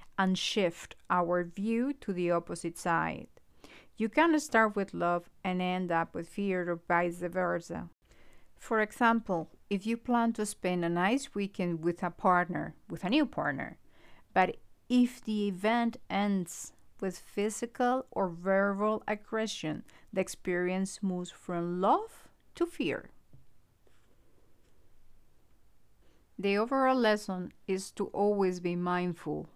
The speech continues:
of your motivation in terms of thoughts, decisions, and behaviors. So when you have those thoughts, those feelings, and you do certain actions,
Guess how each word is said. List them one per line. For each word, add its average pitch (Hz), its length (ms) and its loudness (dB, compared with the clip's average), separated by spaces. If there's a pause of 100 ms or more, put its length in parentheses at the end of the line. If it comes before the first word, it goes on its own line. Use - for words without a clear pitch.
(960)
of 190 180 4
your 185 160 2
motivation 175 960 -2
in 180 180 -4
terms 160 400 -6
of 156 120 -8
thoughts, - 760 -4
decisions, 180 960 -6 (100)
and 175 220 -2
behaviors. 180 760 -4 (1000)
So 208 200 -6
when 190 200 -2
you 196 120 -2
have 196 280 -6
those 190 280 -6
thoughts, - 600 -8
those 190 420 -8
feelings, 175 880 -6 (500)
and 185 160 0
you 202 120 0
do 196 380 -2
certain 175 580 -6
actions, 170 640 -8